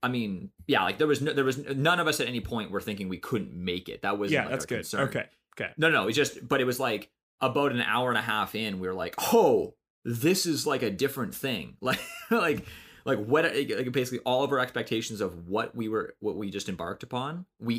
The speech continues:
Speaker 1: instantly knew within about an hour, about an hour and a half in, we're all like, "Okay, we're fucked. Like, this is gonna be fucked." Like, we all, like, hunkered in, fucking put our stoic caps on, and we were like, "We're just gonna go to fucking hell for the next six hours." Like, it was gnarly.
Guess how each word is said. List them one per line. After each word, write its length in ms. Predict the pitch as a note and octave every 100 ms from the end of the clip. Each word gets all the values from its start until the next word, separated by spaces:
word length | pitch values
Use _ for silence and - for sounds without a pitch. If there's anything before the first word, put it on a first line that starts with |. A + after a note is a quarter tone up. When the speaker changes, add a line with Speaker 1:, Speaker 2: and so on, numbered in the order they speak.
| A#2+
Speaker 1:
instantly 500 | C#3 C3 - B2+ A2+
knew 140 | G#2+
within 240 | G#2 G2+ F#2+
about 240 | F2+ G2
an 80 | F#2
hour, 380 | F2 F2 F2+ -
about 220 | G2+ G#2
an 80 | G2
hour 200 | G2+ G#2
and 60 | G2+
a 40 |
half 240 | G2 F2+ F#2
in, 160 | F2
we're 140 | E2+ E2+
all 100 | F2
like, 180 | C#2+ F2+
"Okay, 160 | G#2
we're 100 | F2 D#2
fucked. 560 | - - D#2 - - _ _ _ _ _ _
Like, 120 | - F#2
this 180 | G#2
is 100 | G2+
gonna 140 | G2 F2+
be 100 | E2
fucked." 420 | - E2+ - -
Like, 100 | G#2
we 120 | G#2+
all, 200 | A2 A2
like, 180 | A2 F#2+
hunkered 380 | - A#2 A#2+ A2
in, 340 | G#2 G2 F#2+ - _ _ -
fucking 320 | G#2+ F#2+ F#2
put 200 | - A2+
our 80 | A2
stoic 400 | - A2 G#2+ -
caps 360 | G2+ G2 -
on, 360 | F#2 F2 E2+ F2 - _ _
and 120 | F#2+ F#2
we 100 | F#2
were 120 | F2+
like, 280 | F2+ D#2+ F#2
"We're 140 | G2+
just 180 | F#2 -
gonna 140 | F#2
go 200 | F#2 F2+
to 60 | F2
fucking 300 | F#2 F2 E2
hell 280 | - E2+ D2+
for 140 | -
the 60 | E2+
next 180 | - -
six 220 | E2+ -
hours." 480 | A1+ - - - -
Like, 160 | F2
it 80 | G2
was 320 | F#2 D#2 D#2 -
gnarly. 600 | F2+ F2 D#2 G#1+ -